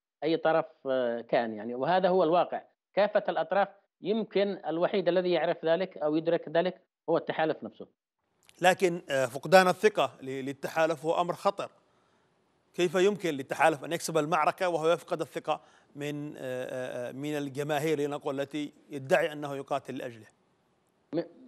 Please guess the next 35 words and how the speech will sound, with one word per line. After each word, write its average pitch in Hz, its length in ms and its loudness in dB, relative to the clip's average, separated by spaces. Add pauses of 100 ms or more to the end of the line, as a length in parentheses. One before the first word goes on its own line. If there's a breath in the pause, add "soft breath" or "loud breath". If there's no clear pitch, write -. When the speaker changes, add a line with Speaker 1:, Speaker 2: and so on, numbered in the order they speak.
(180)
Speaker 1:
آه، 135 400 -2
هذا، 185 340 2
هذا 180 320 2
بلا 139 180 0
شك، 120 200 -6
ولكن 160 280 0
طالما 175 360 2
القوات 185 400 0
موجودة 175 360 0
على 180 120 0
الأرض 175 220 0
وهي 170 140 -2
تؤدي 175 520 -6 (200)
المهمة، 185 460 0 (800)
وأنا 170 360 2
أركز 185 320 2
هنا 190 140 2
على 180 180 4
نقطة 143 320 2
أن 170 100 0
القوات 190 360 0
ما 190 100 4
زالت 202 240 2
موجودة 147 440 0 (520)
على 160 140 2
الأرض 117 260 -2
وتتحرك 156 560 -2
Speaker 2:
نعم. - 100 -20 (200)
Speaker 1:
وتنجز 135 540 0
أيضا، 104 260 -10 (240)
وتنجز. 160 540 0 (500)
لكن 214 400 2
عندما 180 340 2
أعلنت 202 400 2
مهمتها، 175 600 -2